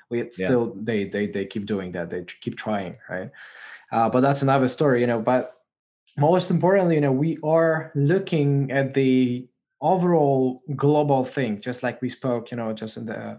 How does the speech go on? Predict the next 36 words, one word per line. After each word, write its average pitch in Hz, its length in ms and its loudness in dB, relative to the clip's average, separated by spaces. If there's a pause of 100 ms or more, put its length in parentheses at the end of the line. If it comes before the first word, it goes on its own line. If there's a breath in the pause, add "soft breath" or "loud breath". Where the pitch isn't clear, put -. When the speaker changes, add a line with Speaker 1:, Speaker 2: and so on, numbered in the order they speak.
Speaker 1:
earlier 117 440 -4 (420 loud breath)
today, 127 360 -2
you 123 180 -6
know, 123 200 -6
it's, 143 300 -10
it's 156 160 -6 (140)
over 165 320 4
the 131 80 -2
governments, 107 560 -4
it's 131 160 -6
over 170 260 0
the 131 140 -2
countries, 127 580 -6
it's 107 160 -10
over 160 180 0
the 135 100 -2
boundaries, 131 840 -2
apparently. 95 600 -4
Speaker 2:
Yeah. 220 60 -6 (420 loud breath)
Speaker 1:
Right? 139 300 -4
And 147 140 -2
it 139 120 -4
seems 214 340 0
to 196 80 -2
be 170 320 -2
there's 143 340 -2
some 139 260 -4
overall 151 480 0
tendency 143 800 -2
that 127 200 -4
the 131 80 -2
world 123 320 -2
is 110 100 -8
going 139 340 -2
towards, 101 540 -12
right? 110 260 -8